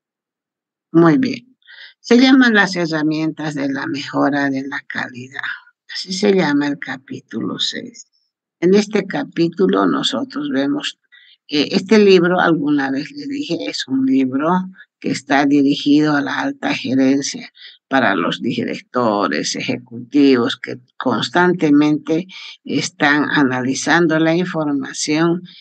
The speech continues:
y ellos, este, toman decisiones, decisiones de cambiar la máquina, de parar el proceso, de cambiar la materia prima, contratar obreros.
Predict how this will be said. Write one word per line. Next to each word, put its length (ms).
y 320
ellos, 540
este, 520
toman 400
decisiones, 1000
decisiones 880
de 180
cambiar 460
la 220
máquina, 760
de 140
parar 460
el 180
proceso, 1000
de 500
cambiar 460
la 140
materia 760
prima, 640
contratar 800
obreros. 1120